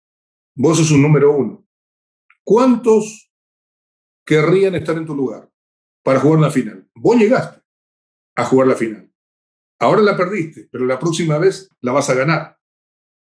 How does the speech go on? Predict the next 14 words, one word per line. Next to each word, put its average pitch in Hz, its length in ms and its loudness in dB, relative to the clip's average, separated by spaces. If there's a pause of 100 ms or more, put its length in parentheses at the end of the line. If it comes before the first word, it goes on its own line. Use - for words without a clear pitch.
(340)
Pero 135 200 2
jamás 170 480 0
tenés 165 220 -4
que 175 80 -6
tener 151 240 -8
en 160 100 -4
la 135 100 -4
cabeza 160 340 -6
que 151 80 -10
tenés 131 240 -6
que 131 60 -2
abandonar 120 420 -8
el 110 120 -14
tenis. 107 180 -12